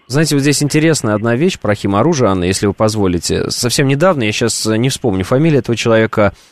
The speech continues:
э, тот самый, э, атошник он. Знаете, он прошёл вот эту, э, э, а-, антитеррористическую так называемую операцию со стороны Киева, естественно. Э, он рассказал о том, что, э, украинские войска использовали химоружие против, э, ополченцев.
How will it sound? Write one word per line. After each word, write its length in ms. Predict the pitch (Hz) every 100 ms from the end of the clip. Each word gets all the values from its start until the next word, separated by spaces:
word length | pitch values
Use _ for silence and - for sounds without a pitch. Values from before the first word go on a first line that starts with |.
| _
э, 360 | - 107 107 104
тот 160 | 139 -
самый, 420 | 143 127 117 113
э, 520 | 87 113 110 104 87 -
атошник 600 | 135 - 131 - 85 -
он. 180 | - 104 _ -
Знаете, 280 | 143 110
он 80 | 101
прошёл 340 | 104 113 - 147
вот 140 | -
эту, 180 | 113 104
э, 20 | -
э, 540 | 101 95 90 90 87 -
а-, 120 | 90 -
антитеррористическую 760 | 131 139 - 131 - 117 - 104
так 140 | 98
называемую 400 | 98 98 107 101
операцию 500 | 95 101 80 - 87
со 140 | - -
стороны 260 | 135 143
Киева, 420 | 127 90 73 98 -
естественно. 520 | 104 - - - - - _ - - - - - - - - - -
Э, 40 | -
он 560 | 147 139 139 147 226
рассказал 440 | 240 233 220 208 202
о 60 |
том, 200 | 202 202 202
что, 1080 | - - 180 180 170 165 160 139 139 135 135
э, 20 |
украинские 460 | 139 156 160 147
войска 320 | 143 147 - 143
использовали 480 | - 165 123 123
химоружие 540 | 127 131 120 160 151 -
против, 400 | 120 117 113 -
э, 40 |
ополченцев. 880 | 107 101 101 127 - 156 - - -